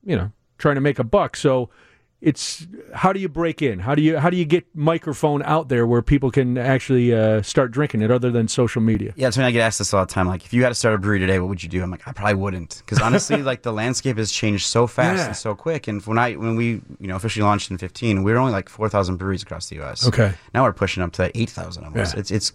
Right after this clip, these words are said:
Speaker 2: it's out of control. Um, there's definitely thirsty people, and we're
Speaker 1: Sure.
Speaker 2: continuing to grow that, that piece of the pie. Um, but when we did start, what I did use is obviously social media was a big player in that.
Speaker 1: Yeah.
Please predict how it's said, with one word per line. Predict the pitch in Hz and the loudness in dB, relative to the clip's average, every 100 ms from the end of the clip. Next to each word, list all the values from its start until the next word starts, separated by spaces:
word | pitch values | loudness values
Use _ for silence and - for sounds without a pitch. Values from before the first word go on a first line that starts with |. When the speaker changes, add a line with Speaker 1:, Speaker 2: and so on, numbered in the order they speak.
| - | -6
Speaker 2:
it's | 98 - 110 | -6 -4 -2
out | 110 | -2
of | |
control. | 95 117 113 92 - - - - | -2 -2 0 0 -6 -20 -14 0
Um, | 101 95 92 87 _ _ _ _ _ _ - | 2 4 0 -4 _ _ _ _ _ _ -2
there's | 104 92 | -2 2
definitely | 113 123 123 | 0 0 -2
thirsty | 113 120 110 104 | 0 -2 -2 -4
people, | 113 120 147 | -4 -2 2
and | 123 | 2
we're | 101 95 | 2 2
Speaker 1:
Sure. | 160 | 2
Speaker 2:
continuing | 170 113 107 | 2 -2 -2
to | 92 | -2
grow | 92 | -2
that, | 98 104 - | 0 0 -2
that | 143 90 _ _ | -8 -8 _ _
piece | - 107 | -6 -6
of | - | -4
the | 98 | -4
pie. | 101 104 131 139 _ _ _ - | 0 0 -2 -8 _ _ _ -2
Um, | 101 95 90 90 - _ _ _ | 2 2 2 -2 -8 _ _ _
but | - 110 - | 0 0 0
when | 110 131 | 0 2
we | 135 127 | 2 2
did | 139 170 | 0 0
start, | - 117 107 101 | 0 0 0 0
what | 104 | 0
I | |
did | 101 113 107 | 0 0 2
use | 104 98 | 0 -2
is | 90 | -4
obviously | - 98 95 | -4 -4 -4
social | 98 120 117 | -2 -2 2
media | 104 98 | 2 2
was | 92 | -2
a | |
big | 82 92 | -4 -6
player | - 85 | -6 -10
in | 78 82 | -4 0
that. | |
Speaker 1:
Yeah. | 110 82 | 0 -2